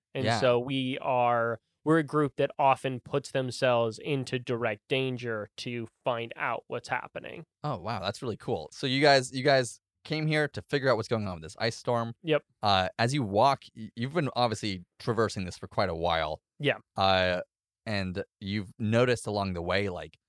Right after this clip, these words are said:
Speaker 2: lots of dead, like, palm trees in this, like, very temperate tropical zone that should not have snow.
Speaker 1: Mm-hmm.
Speaker 2: Uh, you've seen lots of dead animals, dead birds that aren't able to survive in this kind of cold. Like,
Speaker 1: Mm-hmm.
Speaker 2: this is, this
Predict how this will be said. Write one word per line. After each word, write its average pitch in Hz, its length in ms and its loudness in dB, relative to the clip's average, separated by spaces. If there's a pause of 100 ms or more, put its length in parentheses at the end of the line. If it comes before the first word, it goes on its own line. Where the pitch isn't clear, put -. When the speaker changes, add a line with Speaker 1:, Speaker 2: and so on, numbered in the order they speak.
(220)
Speaker 2:
lots 110 360 -2
of 95 240 -4
dead, 98 280 -4
like, 78 180 -8 (100)
palm 98 340 -4
trees 95 580 -6
in 92 80 -10
this, 82 120 -14
like, 85 140 -14
very 98 200 -4
temperate 101 380 -8
tropical 92 520 -8
zone 87 360 -6
that - 120 -16
should 90 320 -12
not 80 240 -10
have 92 180 -10
snow. 87 440 -10 (220)
Speaker 1:
Mm-hmm. 160 240 -6 (100)
Speaker 2:
Uh, 90 400 0
you've 101 220 -6
seen 104 200 -4
lots 85 400 -4
of 85 200 -8
dead 87 220 -4 (100)
animals, 90 520 -4
dead 76 200 -10 (120)
birds 85 360 -6
that 80 100 -10
aren't 85 180 -8
able 85 200 -8
to 85 60 -10
survive 82 600 -8
in 90 60 -6
this 90 180 -8
kind 98 160 -8
of - 80 -16
cold. 92 500 -4 (280)
Like, 170 120 -4 (100)
Speaker 1:
Mm-hmm. - 40 -4
Speaker 2:
this 107 200 -2
is, 101 340 -6
this 110 260 -4